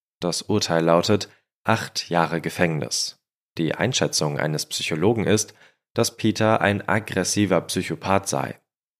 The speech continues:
Neunzehnhundertdreiundfünfzig, nach sieben Jahren Haft, wird er entlassen und zieht wieder bei seinen Eltern ein.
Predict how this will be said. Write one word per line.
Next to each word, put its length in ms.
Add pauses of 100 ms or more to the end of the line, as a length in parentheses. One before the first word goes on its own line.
(200)
Neunzehnhundertdreiundfünfzig, 1400 (400)
nach 220
sieben 300
Jahren 340
Haft, 300 (320)
wird 180
er 180
entlassen 680
und 220
zieht 280
wieder 160
bei 140
seinen 240
Eltern 400
ein. 340